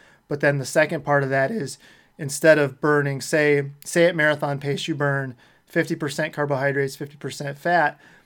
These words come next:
maybe that shifts up to sixty percent fat, forty percent carbohydrate. So now you're stored more carbohydrate and you're using less to run the same pace. So in theory, you are carbohydrate sparing.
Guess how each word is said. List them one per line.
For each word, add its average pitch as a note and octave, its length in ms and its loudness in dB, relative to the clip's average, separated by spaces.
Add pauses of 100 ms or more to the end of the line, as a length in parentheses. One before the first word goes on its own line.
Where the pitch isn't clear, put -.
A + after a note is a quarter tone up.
(200)
maybe D3+ 300 0
that D3 180 4
shifts C#3+ 340 -4
up C#3+ 180 -4
to C3+ 340 -6
sixty D3 380 -8
percent D3 400 -8
fat, C#3+ 320 -6
forty C#3 220 -4
percent C#3+ 340 -10
carbohydrate. D3 640 -2
So D3 100 -8
now D3 200 2
you're D3 160 -2
stored D#3+ 500 -2
more C#3+ 380 -4 (180)
carbohydrate D3 800 0 (340)
and E3 200 0
you're D#3+ 80 2
using D3 420 -2
less D3 320 0
to D3 140 -6
run C#3 160 -2
the C3 80 -6
same C3+ 280 -6
pace. D3 460 0 (380)
So G3 280 4
in D3+ 120 2
theory, C#3+ 380 0
you C#3 280 -2
are C#3+ 320 2 (880)
carbohydrate D3 640 2
sparing. C#3+ 500 -2